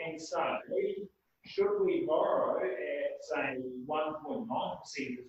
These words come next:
we've been able to when we have funding requirements, which is normally for the projects, or should we break a term deposit depending on the interest rate we have? But each year,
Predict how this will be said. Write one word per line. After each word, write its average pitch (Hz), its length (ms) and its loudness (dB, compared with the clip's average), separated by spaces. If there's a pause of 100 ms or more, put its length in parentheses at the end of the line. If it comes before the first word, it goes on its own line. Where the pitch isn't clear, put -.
we've 131 200 -8
been 127 140 -2
able 127 140 -2 (180)
to 131 60 -4
when 131 260 -4
we 127 220 -12
have - 420 -6
funding 165 380 -4
requirements, - 800 -4 (160)
which 151 260 0
is 131 160 -6
normally 165 560 -2
for 135 260 0
the - 60 -8
projects, - 800 -2 (680)
or 143 140 6
should 175 400 0
we 147 300 4
break - 240 4
a 139 320 -4
term 139 400 -2
deposit 131 640 2 (400)
depending 147 600 -4
on 135 280 0
the 127 100 -2
interest 131 460 -6
rate 127 340 -2
we 123 140 -2
have? - 440 -8 (800)
But 143 380 4
each - 360 0
year, - 580 2